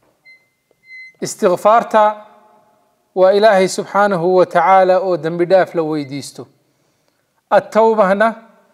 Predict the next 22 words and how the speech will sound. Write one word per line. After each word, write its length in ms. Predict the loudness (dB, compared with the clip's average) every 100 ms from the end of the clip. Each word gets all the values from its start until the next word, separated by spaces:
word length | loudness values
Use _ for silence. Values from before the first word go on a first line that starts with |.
| _ _
waa 160 | 0 2
Ilaahay 420 | 4 2 4 0
oo 200 | 0 -2
loo 200 | 2 2
soo 220 | 2 -2
noqdo 280 | -2 -2 0
oo 160 | 2 2
loo 200 | 2 0
toobad 440 | 0 -4 -2 -6 -8
keeno. 380 | -12 -12 -14 -18 _ _ _ _ _ _ _ _ _ _ _ _ _ _ _ _ _ _ _ _ _ _ _ _ _ _ _ _ _ _ _ _ _ _ _ -16
Istigfaarta 720 | -10 -6 -4 0 2 2 -2
iyo 200 | -4 -4
towbaddu 640 | -4 -2 0 2 0 -2 -16 _ _ _ _ _ _ _ _ _ _ _ _ _ _ _
qofka 300 | -2 -2 -2
muslimkii 920 | -4 -6 -8 -8 -8 -8 -12 -10 -8 -8 -12 _ _ -20 -20 _ -20 -20 -20 _
dunidan 480 | -8 -4 0 2 0
Ilaahay 340 | 2 2 2 0
subxaanahu 520 | -6 -4 -2 0 -2
wa 80 | -2
tacaala 460 | 0 2 2 2
markuu 320 | 0 -4 -6
keenay 580 | -6 -4 -4 -2 -4 -6